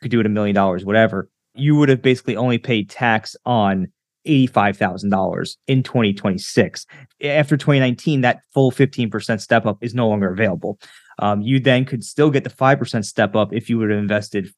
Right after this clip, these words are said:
by December thirty-first, twenty twenty-one, right? So you would have got that ten percent step up, but that's no longer available. So right now, you still get the deferral if you invest today.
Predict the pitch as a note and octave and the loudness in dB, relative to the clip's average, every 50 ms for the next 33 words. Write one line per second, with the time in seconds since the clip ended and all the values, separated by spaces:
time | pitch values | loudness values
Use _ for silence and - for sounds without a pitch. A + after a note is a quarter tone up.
0 | _ _ - A2 A2 A2 G#2+ G2+ G2+ - _ _ _ _ _ _ - A#2+ - - | _ _ 0 2 2 2 2 0 -2 -8 _ _ _ _ _ _ -12 -4 0 0
1 | C3 A#2+ A#2 A#2 B2 A#2 A2+ G#2+ G#2 - G2+ G2+ G2+ - - - A2+ G2+ F#2+ F#2+ | 0 2 0 0 0 0 0 0 -2 -2 -4 -4 -4 -6 -4 -2 0 0 0 0
2 | - - G2 F2+ F2 D#2+ E2 F2 F2+ F#2 - - - - G2 G#2+ G2+ - - A#2 | -2 -4 -4 -4 -4 -6 -8 -8 -8 -8 -8 -10 -10 -6 -4 -4 -4 -4 -2 -2
3 | A2 G#2+ A2 A2 G2 A2 G#2+ G#2 - - G#2+ G2+ F#2+ - - - C3+ B2 C3+ - | 0 0 0 0 2 2 0 0 0 0 0 0 -2 -2 0 0 0 0 -2 -6
4 | - - - - C3 G#2+ - - G#2 G2+ - A2+ A#2+ A#2 - - C3 B2+ B2 B2 | -10 -12 -2 0 0 0 2 0 -4 -4 -2 -2 -2 -2 -2 -2 0 2 2 2
5 | A#2+ A#2 A2 G#2+ G2+ G2 F#2 A2 A2 G#2 G2 F#2+ - - - - _ - - - | 0 0 0 0 0 -2 -2 -2 -2 0 0 -2 -4 -10 -16 -18 _ -20 -6 -2
6 | C3+ A#2 A2 G#2+ B2+ B2+ B2 A2 A#2+ B2 B2 A#2+ A#2 A2+ - - _ _ _ _ | -2 -2 2 2 2 2 2 2 0 0 2 2 2 0 -2 -8 _ _ _ _
7 | A#2 G#2+ - - D#3 D#3 D3 C3 B2+ G#2 - G#2+ G#2 G#2+ A2 - - A#2+ A2+ G#2+ | -12 -12 -4 2 4 4 6 6 4 0 0 -4 -6 -6 -8 -4 -2 2 2 2
8 | G2 F#2 F2+ - F#2+ G2+ G2 F#2 E2+ - G2 - - - - - E2 - - | 2 2 0 -4 -4 -4 -4 -4 -4 -6 -6 -6 -8 -8 -8 -8 -8 -10 -12